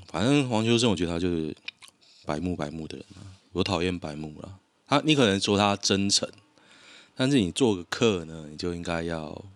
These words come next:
嘴巴管一下。你他妈都几岁了？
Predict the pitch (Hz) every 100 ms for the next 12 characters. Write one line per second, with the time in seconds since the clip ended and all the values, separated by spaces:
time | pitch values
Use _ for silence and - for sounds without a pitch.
0 | _ - 76 82 85 82 - _ _ -
1 | - 69 71 73 76 - _ 92 - -
2 | 107 107 110 104 - - - - -